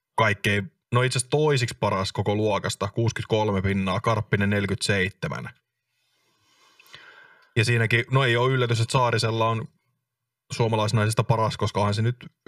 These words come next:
epäilemättä ton ryhmän paras puttaaja. Mutta siltikin siellä oli aika paljon tuli semmosia, että totta kai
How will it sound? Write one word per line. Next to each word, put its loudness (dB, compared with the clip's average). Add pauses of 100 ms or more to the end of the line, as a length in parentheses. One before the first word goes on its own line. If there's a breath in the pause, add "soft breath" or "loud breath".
(260)
epäilemättä 0
ton 0
ryhmän 0
paras -2
puttaaja. -4 (800 loud breath)
Mutta 0 (600)
siltikin 2
siellä 4
oli 2
aika 2
paljon 2
tuli 2
semmosia, 0
että -6 (800)
totta -2
kai 2